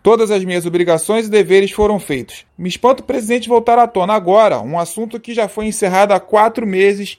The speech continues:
e de maneira diferente do que ele disse. Dei prioridade ao Santos desde o meio do ano passado, quando poderia ter assinado um pré-contrato com outro clube, e não o fiz. Estive a todo momento à disposição para conversar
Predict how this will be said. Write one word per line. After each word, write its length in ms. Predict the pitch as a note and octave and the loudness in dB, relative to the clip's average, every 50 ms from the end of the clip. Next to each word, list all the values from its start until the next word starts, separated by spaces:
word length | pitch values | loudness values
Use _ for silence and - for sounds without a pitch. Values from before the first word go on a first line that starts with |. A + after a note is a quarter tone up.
| _ - | _ -12
e 100 | - G3 | -10 -10
de 100 | F#3 G#3+ | -8 -6
maneira 360 | A3 A3 G3+ G3+ A3 A3 G#3+ | -4 -2 0 2 2 2 2
diferente 640 | F#3 G#3 A#3 - - A#3+ G#3 G#3 A3+ B3+ B3 - B3 | 0 -4 -6 0 2 2 2 2 0 -2 -2 -6 -8
do 100 | A3+ F#3+ | -10 -6
que 120 | - A3 | -4 -4
ele 140 | A3 G#3 F#3 | -2 -2 -4
disse. 400 | D3 D#3 E3+ E3 E3 - - - _ _ _ _ _ _ _ _ _ _ _ | -4 -4 -4 -4 -6 -8 -12 -16 _ _ _ _ _ _ _ _ _ _ _
Dei 240 | - E3+ G#3+ C#4 D4+ | 2 2 2 2 0
prioridade 600 | D#4 C#4 A#3+ A3+ A3 G3+ F3+ E3 D#3 D3+ D3+ D3+ | -2 0 2 2 4 4 2 2 0 2 0 0
ao 80 | C3+ | -2
Santos 480 | B2+ - - F3+ G#3 A#3 A#3 G#3+ F#3 D#3+ | -4 -4 -2 -2 -2 -2 -4 -6 -10 -2
desde 340 | D#3 G3 G#3+ C#4 B3 G#3 A3 | 0 2 2 2 0 -4 -4
o 40 | G3+ | -2
meio 180 | F#3+ G3 G3 | 0 0 0
do 80 | F3+ F#3 | 0 -2
ano 120 | F3+ F3 | -4 -2
passado, 600 | E3+ - C#3 A#2+ - - D#3+ E3+ F#3+ G3+ G3 F#3+ _ _ _ _ | -2 -2 -2 -2 0 2 2 4 2 2 0 -6 _ _ _ _
quando 220 | - F#3 G#3 A3 A3+ | -8 -4 -2 -2 0
poderia 420 | A3+ A#3+ A3+ A3+ G#3+ G#3 A3+ A#3+ | 2 0 2 2 0 0 -2 -2
ter 160 | A3+ B3+ A#3+ | -2 0 0
assinado 480 | A#3+ A#3 A3+ - A3 G3+ G3 G#3 G3+ G#3+ | 2 0 -2 -4 -2 0 0 0 0 -2
um 80 | F#3 | -4
pré-contrato 840 | - - G#3+ A3+ A#3+ A#3+ A#3+ B3 A3+ G#3 - - G3 G3 G#3 - A3 | -4 -2 0 2 0 0 0 -2 -4 -2 0 0 2 2 2 0 -4
com 240 | - - A3 G#3+ G#3 | -4 -2 0 2 2
outro 380 | G3+ A3 A#3+ B3 A#3 C4 B3+ A#3 | 2 2 2 0 -4 -6 -6 -6
clube, 520 | - - A3+ A#3 A#3 A3+ E3+ D3 - - _ _ _ _ - | -6 -4 -4 -2 -2 -2 -4 -6 -10 -14 _ _ _ _ -4
e 120 | - G3+ | 0 0
não 240 | G#3 G#3+ A#3+ C4 C#4+ | 2 2 2 2 0
o 40 | B3 | 0
fiz. 480 | - - - A3 A3 G3+ D#3 - - - _ _ _ _ - | -2 -4 -2 -2 -2 -2 -4 -6 -10 -16 _ _ _ _ -10
Estive 380 | D3 D3 - G3 G#3+ G#3 G#3 G3 | -8 -6 -4 -4 0 2 2 2
a 60 | F#3 | 0
todo 320 | F#3 - A#3 B3+ B3 C4 | 2 2 2 2 2 0
momento 340 | A#3+ A3 F#3+ F3+ E3+ E3 F3+ | -2 -2 -2 -2 -2 -2 -2
à 60 | F3 | -2
disposição 600 | F3 E3 - - G3+ G3+ G#3 G3 - - G#3+ G#3+ | -2 -4 -2 0 0 0 0 -2 -2 0 -2 0
para 220 | G#3+ G#3 F#3+ G3 G3 | 2 2 2 2 0
conversar 800 | - A3 A3 G#3 A#3 A3 G3 - - - G3 G3+ G#3+ - _ | -2 -2 -2 0 -2 -2 -2 -2 0 2 2 2 2 -2 _